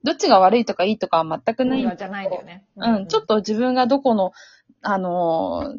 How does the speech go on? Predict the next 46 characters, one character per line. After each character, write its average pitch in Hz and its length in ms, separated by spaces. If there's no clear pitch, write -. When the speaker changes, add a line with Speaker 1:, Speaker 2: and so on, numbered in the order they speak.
Speaker 1:
ー、 175 60
ね、 196 140
ど 240 120
っ - 20
ち 208 120
な 175 100
の 160 100
か 165 120
っ 160 80
て 160 100
い - 20
う 160 40
の 156 60
は 156 60
ち - 80
ょ - 20
っ - 20
と - 80
考 196 260
え 196 60
て 156 100
み 156 100
て - 80
も 160 80
面 190 180
白 202 160
い 170 40
か - 120
も 151 80
し 170 100
れ 160 80
な - 100
い - 40
で - 80
す - 100
よ - 60
ね。 320 180
Speaker 2:
そ 277 120
う 247 40
だ 160 120
ね。 131 260
面 190 200
白 208 160
い - 20
か 170 80
も。 - 180